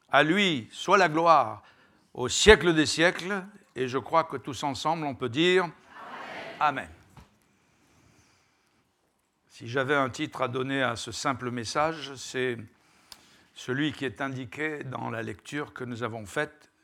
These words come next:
Délivré de la gueule du lion. Délivré de la gueule du lion. Peut-être une toute petite question.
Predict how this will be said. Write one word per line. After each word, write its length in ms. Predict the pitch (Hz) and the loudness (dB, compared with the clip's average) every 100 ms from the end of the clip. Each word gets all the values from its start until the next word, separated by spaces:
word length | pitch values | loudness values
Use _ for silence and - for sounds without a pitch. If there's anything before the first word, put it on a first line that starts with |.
| _ _ _ | _ _ _
Délivré 720 | - 117 170 156 139 151 175 - _ _ _ - _ _ _ _ | -4 0 0 0 -2 -2 -4 -12 _ _ _ -20 _ _ _ _
de 60 | 123 | -8
la 100 | 120 | -2
gueule 260 | 151 156 | 0 0
du 100 | 143 | 0
lion. 200 | 156 131 - _ _ _ _ _ _ _ _ _ _ _ _ _ _ _ _ _ _ _ _ _ | 0 -2 -6 _ _ _ _ _ _ _ _ _ _ _ _ _ _ _ _ _ _ _ _ _
Délivré 680 | 117 156 151 139 160 170 - _ _ _ _ _ _ _ _ _ _ _ _ _ _ _ - | -4 -4 -2 -2 -2 -2 -6 _ _ _ _ _ _ _ _ _ _ _ _ _ _ _ -6
de 120 | 127 | 0
la 120 | 143 | 0
gueule 280 | 135 170 151 | 2 2 2
du 120 | 165 | 0
lion. 220 | 170 127 92 _ _ _ _ _ _ | 2 0 -6 _ _ _ _ _ _
Peut-être 440 | 127 113 160 - - | -14 -4 -4 -4 -10
une 120 | 131 | -10
toute 180 | 151 - | -10 -8
petite 320 | 147 147 123 | -8 -8 -8
question. 540 | 160 147 - 185 190 | -8 -8 -6 -6 -8